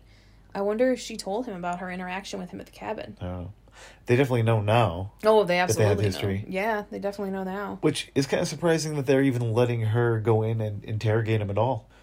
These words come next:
Speaker 2: But that might explain, uh, one of the upcoming scenes with the fire.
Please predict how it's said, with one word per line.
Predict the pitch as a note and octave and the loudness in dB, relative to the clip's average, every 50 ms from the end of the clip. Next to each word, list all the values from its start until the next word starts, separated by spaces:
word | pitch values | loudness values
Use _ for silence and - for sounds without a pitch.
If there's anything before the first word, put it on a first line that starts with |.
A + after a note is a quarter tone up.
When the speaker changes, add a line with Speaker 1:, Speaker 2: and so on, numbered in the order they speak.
| - - _ _ - | -20 -20 _ _ 2
Speaker 2:
But | B2 A2+ | 2 4
that | - B2 | 4 4
might | B2+ C3 C3 B2+ - - - | 4 4 4 2 0 -6 -8
explain, | A#2 A2 - - A#2+ A#2+ A#2 A2 A2 G#2 G#2+ | -6 -6 -4 -2 0 2 2 2 2 2 0
uh, | G#2+ G#2 G2+ G2+ | 0 0 0 -2
one | G2+ G#2 A2 G#2+ | -2 -2 -2 -2
of | G2+ | 0
the | G2+ | -2
upcoming | G#2 A2 A#2 A2+ - - G2+ G2+ G2+ G2 | 0 -2 -2 -4 -6 -8 -6 -6 -6 -6
scenes | - G#2+ G#2 G2+ F#2+ | -8 -8 -8 -8 -10
with | F#2+ - | -10 -12
the | - | -12
fire. | G#2 - G#2 A2+ A#2 G#2+ G#2+ G2+ G#2+ | -8 -6 -4 -2 -2 -4 -4 -8 -12